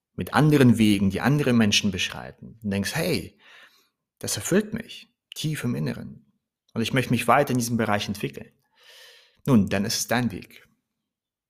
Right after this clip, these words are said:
Dann ist es deine Vision, die du geschaffen hast. Und du wirst merken, je klarer diese Vision ist,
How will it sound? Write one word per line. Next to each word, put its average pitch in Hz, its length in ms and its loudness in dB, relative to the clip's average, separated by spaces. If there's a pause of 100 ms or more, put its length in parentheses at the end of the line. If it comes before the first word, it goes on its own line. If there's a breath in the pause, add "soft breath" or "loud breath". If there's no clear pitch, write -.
(200)
Dann 101 80 -2
ist 95 140 -6
es 92 120 -6
deine 113 300 4
Vision, 107 480 0
die 104 120 -8
du 95 120 -10
geschaffen 104 520 -2
hast. 98 280 -2 (480 loud breath)
Und 104 100 -4
du 98 60 -4
wirst 101 200 -2
merken, 120 540 4
je 90 140 -4
klarer 127 520 0
diese 101 260 -2
Vision 98 580 0
ist, - 480 -2